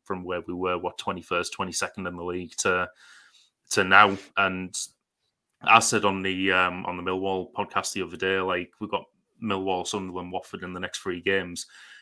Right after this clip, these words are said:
If we come out of that with, you know, at least six or seven points, but ideally, you know, if we won all nine, if we come out of that with, with three wins, I'm gonna be extremely confident for, for the rest of the season. And,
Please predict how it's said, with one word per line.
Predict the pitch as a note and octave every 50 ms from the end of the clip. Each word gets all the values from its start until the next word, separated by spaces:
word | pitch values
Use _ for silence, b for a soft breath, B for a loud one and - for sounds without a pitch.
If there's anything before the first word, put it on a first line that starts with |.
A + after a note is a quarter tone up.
| b b
If | - G2+ - -
we | A2 G2+ G2+
come | G2+ - G#2 F#2+ F#2
out | F#2 F#2+ - G2
of | F#2+ E2+ F2
that | F#2+ E2+ E2 E2 - - - - - - - _ _ _ _ -
with, | A2+ G2 F#2+ F2+ F2+ F2 E2+ E2+ - - - - - - _ _ _ - -
you | A#2+ A2
know, | F#2+ F2+ - -
at | A2+
least | B2 C3 B2 B2+ - - - - - _ _ _ _ _ _ _ _ _ _ _ _ _
six | - - - - A2+ G2+ - -
or | G2+
seven | F#2+ G#2 G2 - G2 F#2+
points, | - G#2 G2+ G2+ G2+ - -
but | - G2+ -
ideally, | F#2 F#2+ F#2 F2+ F#2 F#2 F#2+ F#2+ F#2 F2+ F2+ -
you | - G#2+ F#2
know, | E2 E2 - - -
if | C3+ B2 -
we | B2 A2 G2
won | F#2+ G2 F#2+ F#2
all | F2+ F2+ F#2
nine, | F#2 F#2+ G2+ G#2+ G#2+ A2 B B B B B B B B
if | A2 A2 -
we | B2+ B2+ B2
come | B2 - A2 A2
out | A2 A2+ -
of | G#2 G2+
that | G#2+ G2+ G2 - G2
with, | F#2+ F#2+ F#2 F#2 - - - - -
with | G#2+ G2 E2
three | - - G#2+ G2 F#2 F2+
wins, | G2 G#2+ G2+ F2 E2+ E2 D#2 - - - - -
I'm | G2+ G2+ G#2 G#2+
gonna | G#2 G2+
be | F#2+ G2+ F#2+ F#2 F2+ F#2 G2+ -
extremely | G2+ - - - - - - - G2+ G2 F#2+ F#2+ F#2+ F#2
confident | - - G2 F#2 F2+ E2+ - E2+ F2+ F2 D#2+
for, | - - G2 F2+ F2 F2+
for | - - G2
the | F2+
rest | F2 F2 - - -
of | F#2+
the | E2 E2
season. | - - F#2 F2 F2 E2 F2 F2 E2+
And, | E2+ F2 F2 E2